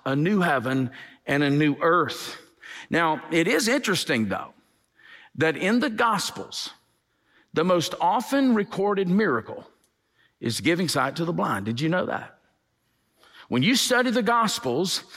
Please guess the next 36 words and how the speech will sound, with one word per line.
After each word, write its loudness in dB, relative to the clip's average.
there's 2
only 4
one 2
deaf 0
and 4
mute 2
who 2
is 0
healed. 2
Now, 2
there 2
were 4
many 4
miracles 2
he 2
performed 0
that 0
aren't 0
recorded. 0
We 0
know 2
that 2
as -6
well. -2
But -2
what 0
is 0
recorded, 0
there's 0
one 2
deaf 0
and 2
mute 2
who 4
is 0
healed. 0